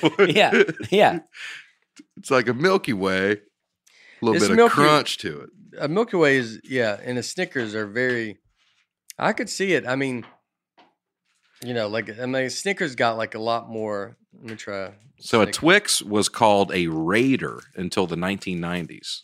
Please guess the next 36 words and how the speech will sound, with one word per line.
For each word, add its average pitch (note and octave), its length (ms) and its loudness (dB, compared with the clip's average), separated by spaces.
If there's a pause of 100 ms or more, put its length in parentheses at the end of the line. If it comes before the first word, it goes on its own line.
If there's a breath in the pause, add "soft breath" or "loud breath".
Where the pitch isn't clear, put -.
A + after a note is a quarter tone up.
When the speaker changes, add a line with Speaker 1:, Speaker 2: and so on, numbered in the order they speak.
(120)
Speaker 1:
Hmm. B2+ 240 -12
Speaker 3:
Do - 640 -20
you, G2 40 -8
Speaker 1:
Wow. A#2+ 220 -6
Speaker 3:
any, A2+ 380 0
either A2+ 200 4
y'all G#2 200 6
remember G2 400 2
a E2+ 60 2
Raider F#2 480 -2
candy G#2+ 300 -6
Speaker 1:
No. F2+ 60 -10
Speaker 3:
bar? A#2+ 260 -8 (140)
Never F2 180 -6
heard E2+ 140 -4
of E2+ 60 -4
it. - 100 -10 (300 loud breath)
Twix D3+ 400 0
is A2+ 140 0
a G2+ 60 0
combination G2+ 640 0
of E2 200 -8
Twin C3+ 720 0
and F#2 260 -4 (120)
Bix. - 600 -2 (160)
It's - 120 -8
Twin B2+ 380 0
because G2+ 240 0
they F2+ 60 -2
usually F2+ 260 -4
come E2+ 240 -6
in D#2+ 80 -10
packs F2 300 -8
of - 120 -20
two. E2 400 -6 (400 loud breath)
And F2 220 -4